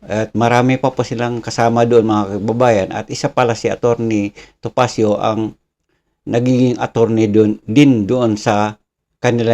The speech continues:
ni Alice Go at saka ni Cassandra Ong. Particular po kay Pa-, Cassandra Ong.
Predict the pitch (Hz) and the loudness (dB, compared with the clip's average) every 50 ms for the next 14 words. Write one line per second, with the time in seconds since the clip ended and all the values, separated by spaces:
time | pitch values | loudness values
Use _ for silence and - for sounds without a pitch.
0 | 110 107 107 110 110 107 104 - - _ - 107 113 107 110 101 98 101 107 110 | 2 2 2 0 0 -2 -4 -6 -14 _ -6 -4 -2 -2 -2 -4 -2 2 4 4
1 | 107 101 95 90 - - - 104 - - 98 95 95 95 - - - - 104 95 | 4 4 2 0 -2 -4 -6 -8 -6 -4 -4 -4 -4 -6 -8 -10 -8 -6 -6 -6
2 | 92 85 90 90 - 85 90 82 - - 110 113 - - - - - 131 131 135 | -6 -6 -6 -6 -6 -6 -6 -6 -6 -6 -8 -6 -6 -8 -6 -4 -2 0 0 0
3 | 131 - - 127 - - 120 - - 101 - _ - - - 104 95 98 90 92 | 0 -2 -4 -8 -8 -6 -8 -8 -8 -10 -10 _ -12 -8 -6 -6 -6 -4 -4 -6
4 | 85 87 - 80 85 - | -6 -8 -8 -12 -14 -18